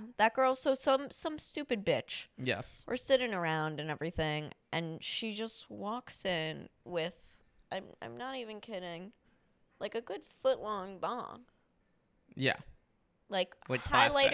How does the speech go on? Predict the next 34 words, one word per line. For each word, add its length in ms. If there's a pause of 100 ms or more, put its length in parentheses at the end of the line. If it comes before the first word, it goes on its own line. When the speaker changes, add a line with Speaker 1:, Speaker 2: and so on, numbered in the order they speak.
Speaker 2:
plastic. 40
Speaker 1:
pink, 400
plastic. 920 (760)
Like, 280 (720)
she 220
definitely 460
bought 340
somewhere 420
off, 260
like, 200
fucking 420
off 280
of 100
Fremont 500
Street. 460
That's 160
the 60
worst 60
Speaker 2:
Yeah. 160
Speaker 1:
part. 220 (1040)
And 120
she 120
comes 340
in, 220
like, 220 (460)
don't 280
know 220
who, 200 (640)
like, 300 (800)
who 220 (100)
she 280
thinks 280
she 200
is. 500